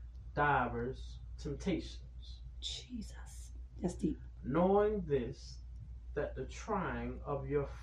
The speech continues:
Speaker 1: faith worketh patience.
Speaker 2: Ooh, my God, it says it again.
Speaker 1: But let patience have her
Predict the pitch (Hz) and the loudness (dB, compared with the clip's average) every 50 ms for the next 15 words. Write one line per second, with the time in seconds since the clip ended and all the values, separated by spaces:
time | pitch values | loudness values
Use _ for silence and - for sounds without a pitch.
0 | - - - - 208 202 151 113 - - - - - - - - 285 269 262 269 | -10 -10 -4 0 0 2 2 0 -2 -4 -8 -10 0 4 6 8 10 10 12 12
1 | 269 - 262 262 262 - - - - - 277 269 269 269 269 269 277 277 285 262 | 10 10 10 10 10 10 10 8 8 8 6 6 6 6 6 6 6 6 6 6
2 | - 190 175 170 - 170 170 175 175 170 160 - - 185 151 170 196 180 185 180 | 8 8 8 8 8 8 10 10 10 10 8 6 6 6 6 8 8 10 12 12
3 | 156 123 123 - - - - 156 160 151 160 175 - - - - - - 190 233 | 12 12 10 6 0 0 4 6 6 8 8 6 4 2 0 -4 -4 -2 2 2
4 | 226 226 220 - - 240 233 220 202 - - - - - - - - - 180 180 | 2 2 0 -2 0 0 0 0 -2 -4 -6 -8 -8 -6 -8 -8 -4 -2 0 2
5 | 165 156 156 - - - - 170 165 165 | 2 2 0 0 -4 -6 -4 -2 -2 -2